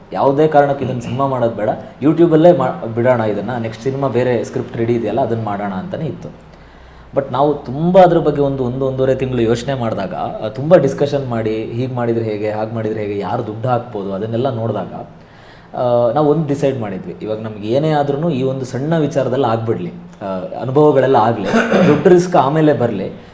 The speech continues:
So ಹಾಗಾಗಿ ಇದ್ರಲ್ಲಿ ನಾವು ಎಷ್ಟಾಗುತ್ತೆ ಅಷ್ಟು ಕಲ್ತ್ಕೊಳ್ಳೋಣ ಅಂತ ನಾವು, ಆ, ಒಂದೇನ್ ಡಿಸೈಡ್ ಮಾಡಿದ್ವಿ ಅಂದ್ರೆ, ನಾವು ಒಂದು ಕತೆ ಮಾಡೋಣ. ಇವಾಗ ಒನ್ ಅವರ್ ಕತೆ ಇದೆ, ಕತೆ ಎಂಡ್ ಆಗಿರ್ಲಿಲ್ಲ. So ಅದ್ರ ಸುತ್ತ ನಮ್ಗೆ ಒಟ್-, ಎರಡು ಕಾಲ್ ಗಂಟೆ, ಎರಡು ಗಂಟೆಗೆ ಆಗುವಷ್ಟು ನಾವು ಕತೆ ಬರೆಯೋಣ, ನಮಗದು ಸಿನಿಮಾ ಮಾಡ್ಬೋದು ಅಂತ ಕಾನ್ಫಿಡೆನ್ಸ್ ಬಂದಾಗ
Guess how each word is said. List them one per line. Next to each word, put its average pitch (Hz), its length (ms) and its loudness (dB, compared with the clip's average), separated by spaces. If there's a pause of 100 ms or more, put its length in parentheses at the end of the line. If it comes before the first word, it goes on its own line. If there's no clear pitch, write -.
So 139 60 -4
ಹಾಗಾಗಿ 147 280 2
ಇದ್ರಲ್ಲಿ 156 260 0
ನಾವು 147 120 2
ಎಷ್ಟಾಗುತ್ತೆ 165 500 4
ಅಷ್ಟು - 180 -6
ಕಲ್ತ್ಕೊಳ್ಳೋಣ 139 520 0
ಅಂತ 127 260 -4
ನಾವು, 170 380 -2 (360)
ಆ, 123 40 -4 (100)
ಒಂದೇನ್ 151 580 2
ಡಿಸೈಡ್ 139 280 -4
ಮಾಡಿದ್ವಿ 120 280 -4
ಅಂದ್ರೆ, - 360 -4
ನಾವು 139 200 0
ಒಂದು 160 140 -4
ಕತೆ 170 260 2
ಮಾಡೋಣ. 110 420 -2
ಇವಾಗ 127 220 2 (160)
ಒನ್ 139 200 0
ಅವರ್ 170 140 4
ಕತೆ 131 240 -2
ಇದೆ, 98 400 -4 (320)
ಕತೆ 151 200 2
ಎಂಡ್ 156 220 4
ಆಗಿರ್ಲಿಲ್ಲ. 98 440 4 (340)
So 180 60 4
ಅದ್ರ 185 140 6
ಸುತ್ತ 180 300 0
ನಮ್ಗೆ 175 280 4
ಒಟ್-, 156 420 0
ಎರಡು 170 240 6
ಕಾಲ್ 160 220 4
ಗಂಟೆ, 147 260 -2
ಎರಡು 147 220 4
ಗಂಟೆಗೆ 147 320 0
ಆಗುವಷ್ಟು 135 380 0
ನಾವು 131 160 -4
ಕತೆ 190 260 0
ಬರೆಯೋಣ, 139 360 4 (360)
ನಮಗದು 175 440 0
ಸಿನಿಮಾ 151 300 -4
ಮಾಡ್ಬೋದು 147 480 -2
ಅಂತ 143 160 -6
ಕಾನ್ಫಿಡೆನ್ಸ್ 135 680 -4
ಬಂದಾಗ 127 580 -2